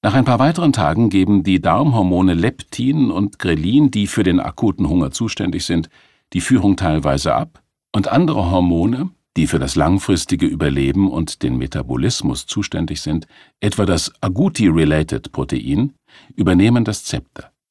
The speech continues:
Das ergibt auch evolutionsbiologisch Sinn, denn großer Hunger in natürlichen Hungerperioden hätte dazu führen können, dass wir verzweifelt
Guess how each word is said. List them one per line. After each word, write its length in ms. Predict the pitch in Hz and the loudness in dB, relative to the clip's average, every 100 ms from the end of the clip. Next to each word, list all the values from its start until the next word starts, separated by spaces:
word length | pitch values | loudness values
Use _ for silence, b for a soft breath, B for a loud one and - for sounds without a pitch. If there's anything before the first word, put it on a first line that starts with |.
| _ _ _ - | _ _ _ -6
Das 160 | - | 0
ergibt 280 | 95 139 151 | 4 4 4
auch 100 | 147 | 0
evolutionsbiologisch 1120 | 117 104 113 - 175 170 - 113 98 87 85 | 0 0 0 2 0 0 2 4 4 0 -2
Sinn, 280 | - 151 - | 0 2 4
denn 180 | 98 98 | 4 2
großer 560 | 95 104 151 - 107 90 | 2 2 2 2 -2 2
Hunger 360 | 101 160 156 | 4 4 2
in 140 | - 110 | 0 0
natürlichen 680 | 101 - 147 - 110 - 98 | 0 0 0 0 -2 -2 0
Hungerperioden 880 | 120 101 - 95 87 87 104 110 | 0 0 -2 -2 0 0 0 0
hätte 320 | 76 202 151 101 | 0 0 -2 -2
dazu 300 | 87 - 98 | -4 -4 -6
führen 380 | - 107 101 | -4 -2 -2
können, 240 | - 104 95 | 0 0 0
dass 180 | 87 - | -2 -2
wir 100 | 90 | -4
verzweifelt 840 | 82 - - 123 139 - 113 - | -4 -6 -4 -2 -2 -2 -2 -6